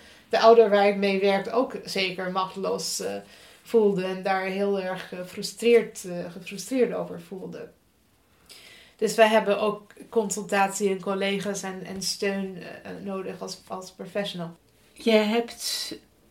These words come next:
Speaker 2: eh, over ambivalentie geschreven. Misschien kun je daar iets over vertellen, wat dat precies is, wat je daarmee, eh, hebt willen zeggen. Maar ook, ehm, heeft ambivalentie volgens jou een relatie met levend verlies?
Speaker 1: Ja.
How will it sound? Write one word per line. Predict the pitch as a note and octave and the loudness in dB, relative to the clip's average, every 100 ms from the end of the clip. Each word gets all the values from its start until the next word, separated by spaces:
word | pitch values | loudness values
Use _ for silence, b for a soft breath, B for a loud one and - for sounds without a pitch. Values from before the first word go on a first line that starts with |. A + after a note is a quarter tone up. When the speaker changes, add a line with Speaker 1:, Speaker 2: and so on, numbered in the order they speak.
| _ | _
Speaker 2:
eh, | - F#3 E3+ E3+ | -8 -4 -2 0
over | G3+ G3+ | 0 0
ambivalentie | - F#3+ G3 F3 F3 C4 D4 C4 | 0 0 0 2 4 4 2 -2
geschreven. | - - A#3+ C#4+ E4+ C#4 | -2 -2 0 -2 -2 -2
Misschien | B3 A3+ | -2 -4
kun | G#3 G#3+ | -4 -2
je | |
daar | G3 G#3 - | 0 2 2
iets | B3+ B3 | 0 0
over | - A3 | 0 -2
vertellen, | - - B3+ D#4+ | -6 -2 2 2
wat | B3+ G#3+ | 2 -2
dat | A3 | -4
precies | - - A3 A3+ | -10 -8 -6 -4
is, | D4+ D4 | -6 -6
wat | G#3 G#3 | -8 -6
je | |
daarmee, | G#3 G3 G3 F#3+ F#3+ F#3+ F#3+ | -4 -2 -2 -4 -6 -6 -8
eh, | F#3+ F#3+ G3 - | -8 -8 -10 -8
hebt | F#3 | -8
willen | G#3+ G#3 G3 | -2 0 2
zeggen. | C#4 C4+ B3+ | 0 0 2
Maar | G#3+ G#3+ - | 4 4 4
ook, | A#3 B3 - - | 2 2 -2 -10
ehm, | G3+ G3 F#3+ F#3+ G3 G3+ - | -6 -4 -2 -2 -4 -6 -10
heeft | - G3 A#3 - - | -4 -2 -2 -6 -8
ambivalentie | F#3+ G3 F#3+ F#3+ F3 F3 F3+ - F#3 A#3+ - | -4 -2 -2 -4 -2 -2 -4 -8 -8 -10 -10
volgens | F3+ E3+ F3 | -6 -4 -6
jou | E3 D#3 E3 E3+ | -6 -6 -6 -6
een | F3 | -4
relatie | E3 D#3+ D3+ D#3 - D#3 | -4 -4 -8 -10 -10 -8
met | D#3 D#3+ | -8 -8
levend | D3 D3+ E3 | -10 -10 -12
verlies? | - D3 C#3+ - C#3+ - | -10 -10 -10 -10 -14 -10
Speaker 1:
Ja. | A#3 A#3 E3+ | 4 6 4